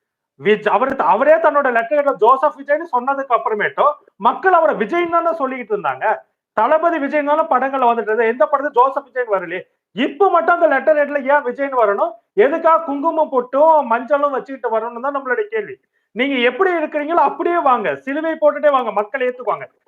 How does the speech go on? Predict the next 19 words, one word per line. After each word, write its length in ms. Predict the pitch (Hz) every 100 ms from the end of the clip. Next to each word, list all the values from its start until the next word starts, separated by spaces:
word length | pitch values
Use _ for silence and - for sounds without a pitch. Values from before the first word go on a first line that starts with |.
| _
தமிழ்நாட்டு 540 | 214 262 359 349 339
மக்கள் 260 | 294 277 277
வந்துட்டு 280 | 269 302 277
மதத்தை 420 | 233 254 320 311
வச்சுக்கிட்டு 400 | 285 285 277 311
இங்க 180 | 277 247
தங்களுடைய 400 | 247 240 247 220
தலைவர்களையோ 560 | 240 269 277 247 240 294 294
வாக்காளர்கள் 640 | 233 247 262 233 196 208
வாக்குகளையோ 400 | 226 247 247 262 277 _ _ -
செலுத்துறவங்க 520 | 254 311 320 277 247 214
இல்ல, 140 | 175
தங்களுக்கான 600 | 165 226 269 269 247 226
வளர்ச்சி 420 | 196 269 330 330
யார் 220 | 285 254
கொடுப்பாங்க 440 | 277 247 240 226 240
அப்படின்னு 320 | 226 226 226
தான் 60 | 226
பார்த்துட்டு 340 | 196 196 151